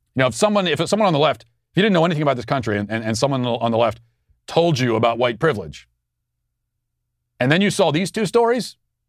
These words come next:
you'd be really, really confused. In fact, you'd probably envision something like the exact reverse of this situation.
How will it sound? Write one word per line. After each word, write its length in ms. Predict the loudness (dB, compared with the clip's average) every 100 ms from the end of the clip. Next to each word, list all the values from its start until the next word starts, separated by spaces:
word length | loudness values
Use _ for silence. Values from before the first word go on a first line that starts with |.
| _
you'd 160 | -2 0
be 100 | 2
really, 440 | 2 2 2 2
really 280 | 2 2 0
confused. 500 | -2 -2 -4 -4 -14 _ _ _ _ _ _ _ _ _ -4
In 80 | 0
fact, 220 | 0 0
you'd 160 | -4
probably 320 | 0 0 0 0
envision 480 | 0 0 0 -2
something 320 | 0 -2 0 0
like 260 | 0 -2 _ _ _ _ _ _ _ _ _ -6
the 140 | 0
exact 460 | 0 0 0 0 -2
reverse 540 | -2 0 0 -2 -6
of 160 | -6 -4
this 140 | -4
situation. 600 | -4 -6 -4 -6 -6 -14